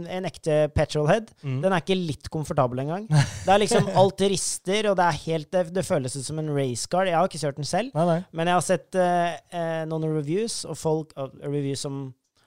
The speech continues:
Speaker 1: av folk som jeg liker å se på, som er gode, som sier også negative ting, da.
Speaker 2: Ja,
Speaker 1: Du
Speaker 2: ja.
Speaker 1: sitter i en helt sinnssyk bil, og så sier de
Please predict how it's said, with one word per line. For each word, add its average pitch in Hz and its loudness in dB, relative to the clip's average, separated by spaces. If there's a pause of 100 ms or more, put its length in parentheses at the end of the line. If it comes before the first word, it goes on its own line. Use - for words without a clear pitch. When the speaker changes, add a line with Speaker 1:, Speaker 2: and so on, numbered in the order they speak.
(140)
Speaker 1:
av 143 -2
folk 143 -2
som 135 -6 (360)
jeg 143 -2
liker 151 -6
å 165 -8
se 139 -4
på, 180 -12
som 151 -10 (480)
er 156 -6
gode, 135 -2 (1200)
som 151 -12
sier 156 -6
også 160 -4
negative 131 -6
ting, 160 -10
da. 190 -6
Speaker 2:
Ja, 160 2
Speaker 1:
Du 196 4
Speaker 2:
ja. 190 2
Speaker 1:
sitter 151 -10
i - -6
en 160 -6
helt 147 -10
sinnssyk 127 -10
bil, 202 -10
og 196 -10
så 175 -10
sier 135 -8
de 143 -2